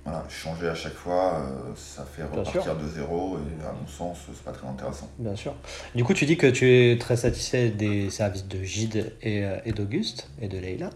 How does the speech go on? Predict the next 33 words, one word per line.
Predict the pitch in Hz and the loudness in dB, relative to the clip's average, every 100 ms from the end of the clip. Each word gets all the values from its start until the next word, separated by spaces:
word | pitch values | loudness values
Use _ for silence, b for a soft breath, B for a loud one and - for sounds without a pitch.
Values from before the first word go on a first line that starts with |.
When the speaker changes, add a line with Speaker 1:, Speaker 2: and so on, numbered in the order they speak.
| - 139 | -14 -10
Speaker 2:
également. | 101 92 87 | -6 -6 -8
Speaker 1:
Mm. | - - - 165 76 - | -12 -12 -10 -8 -6 2
Speaker 2:
Euh, | 113 113 110 110 104 - | 4 6 6 4 2 4
qu'est-ce | - 220 | 4 6
qui | - | 2
fait | - 160 156 | 4 6 8
aujourd'hui | 127 120 120 151 | 6 6 6 4
que | 143 | 2
tu, | 117 - 120 120 117 117 | 0 0 2 4 2 2
que | 117 | -2
tu | 117 | 0
as | 117 | 2
pleine | 113 120 | 4 4
satisfaction | 117 107 104 113 - 123 | 4 0 0 -2 0 -2
sur | 120 110 | 2 2
leurs | 104 | 2
services ? | 110 104 123 | 0 0 0
Quels | - 117 | 0 0
sont | 147 | 2
tes | 120 | -2
critères ? | 117 113 110 113 131 123 | 0 -2 2 2 2 0
Comment, | 113 117 120 117 110 104 B B - | 0 2 4 2 0 -2 B B -8
qu'est-ce | - 123 | -4 -2
qui, | - 117 | -2 -6
qu'est-ce | - 120 | -4 -2
qui | 127 | -2
fait | 120 135 | 0 0
que | |
ces | 120 | -2
critères | 117 110 120 | -4 -2 -2
sont | - | -2
remplis | 101 107 107 117 117 - | 0 0 0 -4 -4 -8
concrètement ? | - 110 110 - 104 | -6 -6 -6 -4 -6